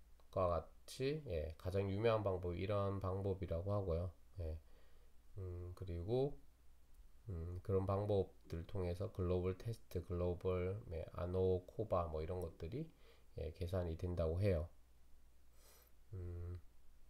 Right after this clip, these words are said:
그리고, 예, 토폴로지컬 어널리시스, 패스웨이 토폴로지컬 어널리시스가 뭐냐, 예, 이야기를 하고 있는데, 예, 이 토폴로지컬 어널리시스,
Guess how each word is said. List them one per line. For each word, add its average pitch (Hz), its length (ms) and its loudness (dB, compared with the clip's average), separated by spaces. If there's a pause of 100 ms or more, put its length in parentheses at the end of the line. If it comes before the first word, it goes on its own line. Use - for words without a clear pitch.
(880)
그리고, 113 540 4 (260)
예, 85 280 0 (800)
토폴로지컬 127 1080 10
어널리시스, 87 480 6
패스웨이 123 580 8
토폴로지컬 117 1120 6
어널리시스가 101 800 2
뭐냐, 82 460 2 (160)
예, 78 280 -2 (300)
이야기를 90 360 2
하고 95 220 2
있는데, 80 480 2 (1200)
예, 73 240 -2 (480)
이 87 600 0 (280)
토폴로지컬 95 1300 2
어널리시스, - 840 -2